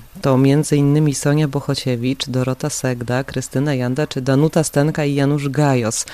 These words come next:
Można by jeszcze parę takich wspaniałych nazwisk, e, wymienić. Stawiają państwo więc na wielkie nazwiska.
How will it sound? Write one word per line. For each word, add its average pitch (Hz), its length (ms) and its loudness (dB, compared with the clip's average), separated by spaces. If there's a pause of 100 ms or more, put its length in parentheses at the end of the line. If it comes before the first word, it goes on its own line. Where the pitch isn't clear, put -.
(300)
Można 135 360 0
by 139 180 -2
jeszcze 139 400 -4
parę 135 400 -2
takich 143 400 -6
wspaniałych 143 880 0
nazwisk, 135 600 -2
e, 131 260 0
wymienić. 131 760 2 (340)
Stawiają 135 840 -2
państwo 131 560 -2
więc 127 400 -4
na 139 320 -2
wielkie 143 440 2
nazwiska. - 640 -10